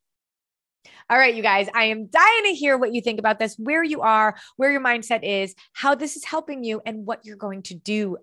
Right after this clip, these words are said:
as a result of this today. So put 'em in the comments. I wanna hear from you. I can't wait. Remember, every single week, some of our coaches open up certain slots in their calendars to be able to sit with,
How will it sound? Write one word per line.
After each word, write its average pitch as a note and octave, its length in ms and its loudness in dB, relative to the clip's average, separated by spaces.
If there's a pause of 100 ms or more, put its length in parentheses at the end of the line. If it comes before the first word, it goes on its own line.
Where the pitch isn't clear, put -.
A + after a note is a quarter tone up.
as F3 180 -2
a F3+ 80 -12
result F3+ 560 -4 (260)
of F3+ 200 0
this F3+ 180 -4
today. F3 480 -2 (300)
So F3 300 -2
put D#4 140 4
'em F#4 120 2
in F#4 80 0
the F4+ 80 0
comments. C4+ 380 0
I A#3+ 60 2
wanna C4 280 2
hear C4+ 220 2
from B3+ 200 -2
you. A3+ 340 2
I G3+ 200 0 (260)
can't C#4+ 320 -2
wait. G3 380 -2 (260)
Remember, B3 640 -2
every B3+ 420 -2
single B3 560 -4
week, G3 300 -4 (180)
some A#3 220 -4
of A#3+ 100 -2
our C4 120 2
coaches A3+ 420 -6
open G#3+ 260 -6
up G#3+ 100 -4
certain A#3 280 -12
slots B3 520 -6
in D4+ 100 -8
their D4 120 -6
calendars A#3+ 560 -10
to - 120 -20
be A3 160 -8
able A3+ 180 -6
to A3+ 140 -14
sit - 360 -10
with, C4+ 180 -12